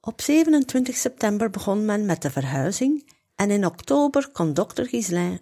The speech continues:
op voorspraak van Triest starten als hoofdgeneesheer van de beide Gentse krankzinnigengestichten.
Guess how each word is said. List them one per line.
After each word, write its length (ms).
op 220
voorspraak 600
van 260
Triest 600
starten 760
als 260
hoofdgeneesheer 1200
van 160
de 140
beide 400
Gentse 600
krankzinnigengestichten. 1500